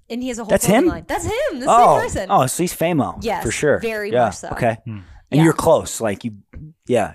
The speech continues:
Speaker 2: you're,
Speaker 1: I,
Speaker 2: like,
Speaker 1: I w-,
Speaker 2: you're
Speaker 1: I
Speaker 2: in the
Speaker 1: wish we
Speaker 2: same
Speaker 1: were
Speaker 2: circle.
Speaker 1: closer.
Speaker 2: Yeah,
Speaker 1: Yeah,
Speaker 2: right, right,
Speaker 1: but
Speaker 2: right,
Speaker 1: we've
Speaker 2: right.
Speaker 1: been, uh, yeah. Yeah, we've been,
Speaker 2: Wow.
Speaker 1: like, he came here, um, to do that big mural, and, like, you know, I, I bought a poster off of him, and then,
Speaker 2: <laughs>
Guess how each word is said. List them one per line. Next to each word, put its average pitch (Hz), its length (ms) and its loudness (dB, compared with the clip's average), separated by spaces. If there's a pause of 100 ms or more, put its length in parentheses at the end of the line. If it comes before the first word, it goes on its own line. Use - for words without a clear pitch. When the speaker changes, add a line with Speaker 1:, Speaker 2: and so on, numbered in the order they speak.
Speaker 2:
you're, 107 200 -8 (500)
Speaker 1:
I, - 120 -2
Speaker 2:
like, - 180 -8
Speaker 1:
I 233 120 2
w-, 196 200 -10
Speaker 2:
you're 135 100 4
Speaker 1:
I 143 40 8
Speaker 2:
in 143 60 6
the - 20 2
Speaker 1:
wish 131 60 2
we - 40 -2
Speaker 2:
same 135 120 0
Speaker 1:
were 120 60 0
Speaker 2:
circle. 113 420 2
Speaker 1:
closer. - 160 -8 (200)
Speaker 2:
Yeah, 147 140 2
Speaker 1:
Yeah, 143 60 0
Speaker 2:
right, 117 240 0
right, - 20 2
Speaker 1:
but 117 140 2
Speaker 2:
right, 107 140 -2
Speaker 1:
we've - 100 -4
Speaker 2:
right. 202 140 -8
Speaker 1:
been, 254 180 -6
uh, 240 120 -6
yeah. 214 300 -10 (320)
Yeah, 180 140 -8
we've 185 200 -10
been, 196 200 -6
Speaker 2:
Wow. 185 40 -10
Speaker 1:
like, 185 340 -10 (260)
he 254 180 -8
came 240 280 -10
here, 208 720 -12 (380)
um, 185 300 -8
to - 60 -18
do 208 120 -10
that 185 180 -8
big 196 280 -10
mural, 185 680 -10
and, 175 220 -16
like, 160 320 -18 (120)
you 175 120 -16
know, 160 200 -14
I, 165 160 -14
I 180 120 -12
bought 165 180 -12
a 170 40 -14
poster 180 400 -12
off 175 180 -12
of 165 100 -16
him, 170 340 -16
and 160 160 -20
then, 160 200 -20
Speaker 2:
<laughs> 107 380 -6